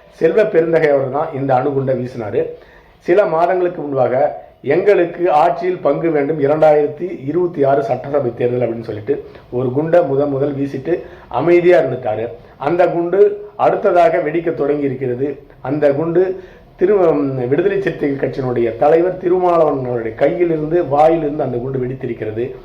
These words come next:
எங்களுக்கு ஆட்சியில் பங்கு வேண்டும்னு திருமாவளவன் அவர்களும் சொல்ல ஆரம்பிச்சிட்டாரு. அதன் பிறகு திருமா-, அதன் பிறகு என்ன நடந்ததுன்னு கேட்டீங்கன்னா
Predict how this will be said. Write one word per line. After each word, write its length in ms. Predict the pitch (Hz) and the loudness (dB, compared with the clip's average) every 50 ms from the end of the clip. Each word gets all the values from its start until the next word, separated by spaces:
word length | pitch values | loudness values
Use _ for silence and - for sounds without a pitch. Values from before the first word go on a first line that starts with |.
| - - - - - | -18 -18 -18 -10 0
எங்களுக்கு 560 | 127 139 160 180 180 180 170 175 170 - 175 | 0 2 4 4 4 4 4 2 2 2 2
ஆட்சியில் 420 | 135 135 151 143 - 170 151 139 | 4 4 2 2 0 -4 -6 -4
பங்கு 240 | 131 131 127 131 139 | -4 -4 -2 -2 -2
வேண்டும்னு 460 | 135 135 123 120 117 113 120 151 160 - - - - - - - | -2 -2 -2 -4 -6 -6 -6 -6 -6 -8 -10 -18 -20 -20 -18 -8
திருமாவளவன் 540 | - 165 170 185 190 196 185 185 180 170 160 | -2 0 2 2 4 4 4 4 4 2 2
அவர்களும் 300 | 139 135 120 127 156 156 | 0 0 -2 -6 -8 -10
சொல்ல 300 | - 127 123 123 127 123 | -6 -4 -2 0 0 0
ஆரம்பிச்சிட்டாரு. 460 | 120 110 - - - - 95 92 95 - - - _ - _ - | -2 -4 -8 -10 -8 -8 -8 -8 -8 -12 -14 -20 _ -20 _ -12
அதன் 300 | - - 127 139 135 131 | -10 -6 -4 -4 -4 -2
பிறகு 500 | - 131 127 120 123 151 151 - - - - - _ _ _ - - - _ _ _ _ _ _ _ _ _ _ _ _ _ _ _ _ _ _ _ _ _ - | -2 -2 -2 -2 -2 -4 -10 -10 -14 -20 -20 -20 _ _ _ -20 -20 -20 _ _ _ _ _ _ _ _ _ _ _ _ _ _ _ _ _ _ _ _ _ -4
திருமா-, 440 | 165 175 180 165 156 143 139 135 | -2 0 2 2 2 2 0 -2
அதன் 300 | - 147 147 160 156 - | -2 0 0 0 0 0
பிறகு 540 | - 151 156 156 156 165 185 180 - - - - - _ _ _ _ - | 0 2 2 2 2 2 0 -2 -4 -6 -16 -20 -20 _ _ _ _ -2
என்ன 220 | - - 185 196 | 0 2 2 4
நடந்ததுன்னு 440 | 175 160 160 160 170 165 156 143 147 | 4 4 2 2 0 -2 -2 0 -2
கேட்டீங்கன்னா 360 | 123 123 120 117 120 135 | -2 -2 -4 -6 -4 -4